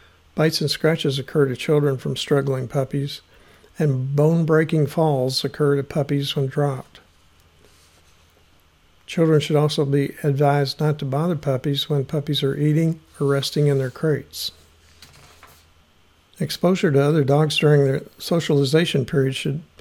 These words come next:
be only to good canine role models. Much is learned by puppies from observing how other dogs relate to humans and other animals.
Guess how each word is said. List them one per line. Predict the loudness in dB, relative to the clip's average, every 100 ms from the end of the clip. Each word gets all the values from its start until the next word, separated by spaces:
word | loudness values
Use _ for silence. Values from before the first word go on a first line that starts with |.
| -20 _ -2
be | 2 2
only | 2 4 4
to | 2 -2
good | -2 4 6 4 2
canine | 0 2 4 2 2
role | 4 4
models. | 4 2 -2 -8 -8 -10 -12 _ _ _ _ _ _ _ _ _ _ _ _ 0
Much | 0 2
is | 0 4
learned | 4 6
by | 4
puppies | 4 2 2 -2
from | 0 0 0 -2
observing | -2 0 2 4 4 2
how | 0 0 -2
other | -2 0
dogs | 2 2 0
relate | -2 0 0 -2
to | -4
humans | 0 2 2 0
and | -2 -4
other | -2 0 0
animals. | 0 0 0 -2 -6 -10 -14